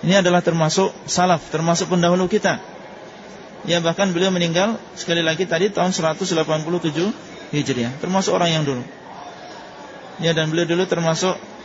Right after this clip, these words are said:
eh, imam yang ada di Haram Mekah,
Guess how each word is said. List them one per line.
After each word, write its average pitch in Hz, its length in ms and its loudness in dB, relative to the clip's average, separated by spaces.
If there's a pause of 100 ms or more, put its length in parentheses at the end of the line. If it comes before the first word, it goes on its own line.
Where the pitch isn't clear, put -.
(160)
eh, 151 460 2 (840)
imam 185 240 4 (240)
yang 156 160 0
ada 160 240 2
di 175 240 2 (960)
Haram 170 320 2
Mekah, 147 320 -2